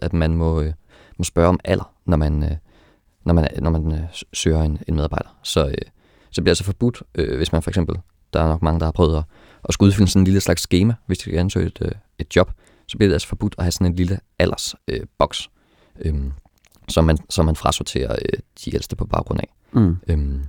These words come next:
Speaker 1: at det betyder ikke, at man ikke må lægge, øh, vægt på alder længere. Øhm, man kan for eksempel, øh, gerne stadig søge en ungarbejder, og, øhm, og man må også gerne bruge det sagligt til at, at fremme seniorers jobmuligheder. Øh, for eksempel ved at lægge vægt på ekstra,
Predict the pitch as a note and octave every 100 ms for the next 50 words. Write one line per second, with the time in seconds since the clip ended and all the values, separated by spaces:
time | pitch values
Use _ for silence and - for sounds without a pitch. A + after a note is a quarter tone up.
0 | - _ _ _ _ _ _ - - G2
1 | F#2+ - F#2+ G#2 G2+ F2 G2 E2+ - -
2 | F2+ - - G#2 A2 F#2+ G2 G2+ _ -
3 | F#2 D#2+ E2 E2 E2 - F2 - G2 -
4 | - _ _ _ _ _ _ - D#2 D2
5 | D#2 E2 - D#2+ D#2+ D2+ D#2 G2 A2 -
6 | A#2 A2+ - F2+ D#2 D2+ D2+ D#2 - E2+
7 | E2 E2+ - G#2 G#2 F#2+ G#2 - F2+ F#2
8 | - - F#2+ - - - D#2 - - G2
9 | G#2+ - _ _ _ - - E2 D2+ D#2
10 | D#2 - D#2+ E2 D#2+ E2 E2 - D#2+ D2
11 | - D#2+ D2+ D#2 D#2+ - D#2 - - -
12 | - -